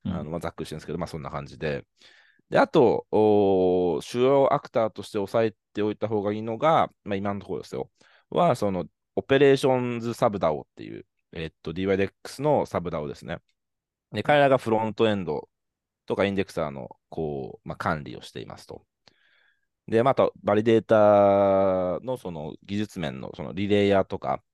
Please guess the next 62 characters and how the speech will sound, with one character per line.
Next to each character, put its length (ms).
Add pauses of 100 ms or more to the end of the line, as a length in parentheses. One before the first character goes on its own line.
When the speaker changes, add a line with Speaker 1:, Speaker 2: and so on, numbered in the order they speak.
(560)
Speaker 2:
ま 100
あ、 40
ノ 220
ー 20
ド、 340 (160)
お 520
ー、 100
ア 40
ー 40
ル 60
ピ 100
ー 20
シ 160
ー 60
と 100
か、 180 (180)
え 960
ー、 20 (340)
ス 120
ナ 80
ッ 40
プ 80
シ 80
ョ 40
ッ 60
ト 140
と 100
か、 180
そ 140
う 40
い 20
っ 20
た 160
の 180
を 100 (720)
や 100
り 80
取 140
り 60
し 20
て 100
る 60
っ 100
て 80
い 60
う、 40 (400)
う 20
ー、 20
人 240
た 160
ち 220
で、 320 (280)
Speaker 1:
う 60
ん。 20
Speaker 2:
も 300
う 20
一 260
つ 340
が、 380 (920)
え 260
ー 40
っ 20